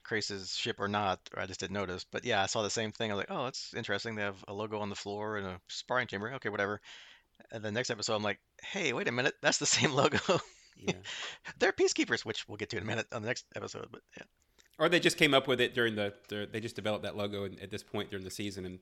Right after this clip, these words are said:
Speaker 2: wanted to make sure we saw it. <laughs>
Speaker 1: Yeah, you know, someone spent a lot of work in the graphics department and they wanted to really, you know, show off their, their work. I, I will give them some props though. The, the, the martial arts scene, the sparring scene, they were doing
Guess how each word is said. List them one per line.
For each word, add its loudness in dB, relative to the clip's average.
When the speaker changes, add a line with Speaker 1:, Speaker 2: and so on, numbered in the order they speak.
Speaker 2:
wanted -4
to -8
make -6
sure -6
we -6
saw -6
it. -10
<laughs> -20
Speaker 1:
Yeah, 12
you 0
know, -4
someone 2
spent 0
a -10
lot 6
of 2
work 2
in -4
the -2
graphics 2
department 0
and -8
they -4
wanted -2
to -4
really, -4
you -10
know, -4
show 0
off -2
their, -12
their -4
work. -4
I, 10
I 8
will 4
give 2
them 0
some 4
props 2
though. -6
The, -2
the, -2
the -2
martial 4
arts 4
scene, 0
the -4
sparring 4
scene, -2
they 2
were 6
doing 2